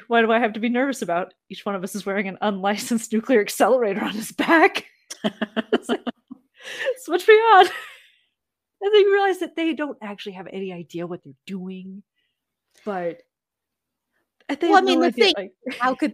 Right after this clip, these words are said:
Speaker 2: they ha-, know, know what they're
Speaker 1: Yeah.
Speaker 2: doing? It's not, I mean, they're just,
Speaker 1: Yeah.
Speaker 2: it's not like this
Speaker 1: They
Speaker 2: is
Speaker 1: don't.
Speaker 2: something that's, like, a proven, I mean, yes, you had mediums and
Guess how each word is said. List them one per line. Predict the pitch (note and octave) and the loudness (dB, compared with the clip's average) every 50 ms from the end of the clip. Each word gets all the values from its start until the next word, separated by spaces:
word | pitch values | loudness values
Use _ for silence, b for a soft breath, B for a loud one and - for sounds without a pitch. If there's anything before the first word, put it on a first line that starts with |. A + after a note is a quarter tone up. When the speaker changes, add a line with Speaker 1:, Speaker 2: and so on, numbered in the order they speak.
| - | -2
Speaker 2:
they | G3 F#3 G3 G3+ | -4 -4 -2 0
ha-, | E3 D#3+ - - | -2 -2 -2 -2
know, | F#3 F3 E3+ - - - | -6 -8 -10 -10 -12 -14
know | - - E3+ E3 | -12 -10 -8 -6
what | D#3 D#3 D#3 | -6 -8 -6
they're | - D3+ D3 | -6 -6 -6
Speaker 1:
Yeah. | C#3+ D3 | -6 -8
Speaker 2:
doing? | C#3+ - - - - - | -10 -10 -8 -8 -8 -6
It's | D3+ E3+ F#3 - | -6 -6 -6 -4
not, | - A3 A3+ - - - | 0 0 0 0 -2 -8
I | |
mean, | G#3+ G#3+ G#3 | -8 -8 -6
they're | G#3 G3+ G#3 | -8 -8 -6
just, | C4+ A#3 A#3 - - - - - - - | -6 -6 -6 -6 -8 -12 -14 -16 -12 -8
Speaker 1:
Yeah. | F4+ D4 - - | -6 -6 -4 -4
Speaker 2:
it's | - E3+ G3 - - | -4 -6 -6 -6 -8
not | A#3+ - - _ - | -8 -8 -8 _ -16
like | - - | -10 -4
this | F#3+ G3 F#3 - | -4 -4 -4 -4
Speaker 1:
They | F#3 | -6
Speaker 2:
is | F3+ | -4
Speaker 1:
don't. | A#4+ A4 | -2 -2
Speaker 2:
something | C#4+ F3+ F3 E3+ F#3+ F#3 F#3 F#3 F3 - | -4 -4 -4 -6 -6 -6 -6 -6 -10 -14
that's, | _ - - | _ -10 -6
like, | E3+ D#3 D#3 - | -6 -6 -4 -6
a | - E3+ | -8 -10
proven, | - - - F#3 F3 E3 E3 E3 D#3+ D#3 D3+ E3 D#3+ D3+ - - | -10 -10 -8 -6 -6 -4 -4 -4 -4 -4 -4 -6 -8 -10 -8 -4
I | - | -4
mean, | F#3+ F3+ F3 F3+ | -2 -2 -2 -4
yes, | E3 D3+ - - - - - | -2 -4 -4 -4 -8 -10 -8
you | F3+ E3+ | -8 -6
had | F3+ F#3 D3 C#3+ - | -4 -4 -4 -4 -4
mediums | E3+ F3 F#3 F#3+ F3+ F3+ F3+ F3+ F3 E3 E3 E3+ E3 E3 E3 F3 | -4 -2 -2 -2 -2 -2 -2 -2 -2 -2 -4 -6 -6 -8 -8 -8
and | D#3+ D3 D3 D3 D#3+ D#3+ E3 | -8 -8 -6 -6 -8 -8 -10